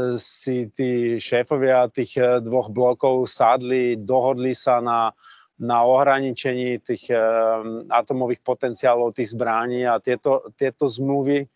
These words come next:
ako správne hovoríte teraz, e, vypršali, hej, tá platnosť tých zmluv. A není tu nikto, kto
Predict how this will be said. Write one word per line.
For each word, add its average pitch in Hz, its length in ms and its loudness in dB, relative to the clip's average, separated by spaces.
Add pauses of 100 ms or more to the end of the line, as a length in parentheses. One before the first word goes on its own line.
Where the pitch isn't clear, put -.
(240)
ako 120 200 -2
správne 127 440 0
hovoríte 131 480 0
teraz, 131 560 2
e, 131 40 0 (300)
vypršali, 117 640 -2
hej, 120 200 -2
tá 113 80 -2
platnosť 110 420 -2 (100)
tých 92 120 -8
zmluv. 110 280 -6
A 113 100 4 (540)
není 123 360 -2
tu 139 160 -2
nikto, 139 760 4
kto 127 220 0